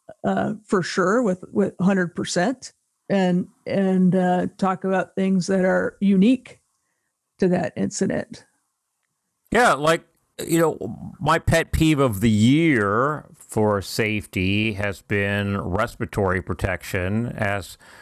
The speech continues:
Speaker 2: as covid turned N ninety-five into, uh, a noun. That was the, the term du jour for, uh, weeks and months.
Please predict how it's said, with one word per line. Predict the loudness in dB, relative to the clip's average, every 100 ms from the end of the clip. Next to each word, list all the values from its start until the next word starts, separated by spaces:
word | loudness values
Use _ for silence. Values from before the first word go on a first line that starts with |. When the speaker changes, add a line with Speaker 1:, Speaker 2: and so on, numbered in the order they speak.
| -20 -20 _ -4
Speaker 2:
as | -4 -6 -12 -12
covid | -4 0 0 0 2 2 2 0 -4 -12 -20 -4 -4 -2
turned | 0 0 2 0 -4 -6
N | -4 -2 0
ninety-five | 0 -2 -4 -4 -2 -2 0 0 0 0 -2 -6
into, | -6 -4 -2 -4 -2 0 2 2 0 -2 -12 -18 -20 -20 -6
uh, | -2 0 -2 -4
a | -6
noun. | -4 -2 0 0 0 0 0 -2 -6 -16 -20 -6
That | -2 0
was | -2 -4
the, | -2 0 0 -4 _
the | -6
term | -4 -2 0 2 0
du | 0 0
jour | 2 2 2 2 2 0 -2
for, | -6 -2 0 2 0 -4 -16 -20 _
uh, | -2 0 0 -2
weeks | 0 -2 -2
and | -2 -2
months. | 0 0 -2 -4 -6 -6 -6